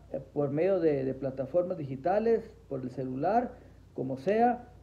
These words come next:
Este, voy a tratar de, de hacer entrevistas que a ustedes les gustan, de sus músicos favoritos, de sus artistas favoritos, de hortalizas del campo, de la naturaleza,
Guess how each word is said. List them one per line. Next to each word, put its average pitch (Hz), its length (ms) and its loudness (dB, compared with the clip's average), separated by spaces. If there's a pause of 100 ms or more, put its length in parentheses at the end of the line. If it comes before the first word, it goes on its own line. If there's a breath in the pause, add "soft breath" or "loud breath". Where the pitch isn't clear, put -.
(100)
Este, 135 880 -2 (440)
voy 160 240 2
a 208 80 0
tratar 185 500 0
de, 147 540 0 (100)
de 135 440 -2 (240)
hacer 160 340 0
entrevistas 196 720 -2
que - 80 -4
a 147 40 0
ustedes 180 200 2
les 151 120 4
gustan, 151 440 -2 (380 loud breath)
de 151 160 2
sus 147 160 -4
músicos 202 560 -2
favoritos, 185 560 0
de 185 80 -2
sus 139 160 -8
artistas 175 380 -8
favoritos, 196 640 -2 (540 loud breath)
de 151 180 6
hortalizas 170 640 2
del 151 280 0
campo, 233 680 4 (360 loud breath)
de 139 180 2
la 143 200 4
naturaleza, 156 1120 2